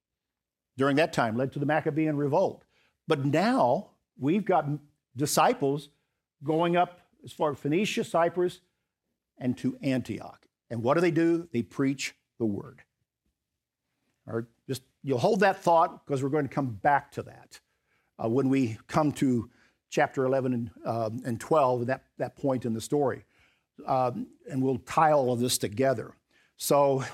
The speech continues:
when we go back to chapter eight then, the scattering results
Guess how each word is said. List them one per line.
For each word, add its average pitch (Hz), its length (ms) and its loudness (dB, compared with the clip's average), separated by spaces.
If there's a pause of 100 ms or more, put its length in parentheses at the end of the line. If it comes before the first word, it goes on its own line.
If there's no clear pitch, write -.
(140)
when 139 140 0
we 131 60 2
go 143 120 2
back 170 300 2
to 143 100 -4
chapter 151 440 0
eight 165 320 0
then, 120 400 -2 (1200)
the 143 120 0
scattering 156 760 4
results 147 560 2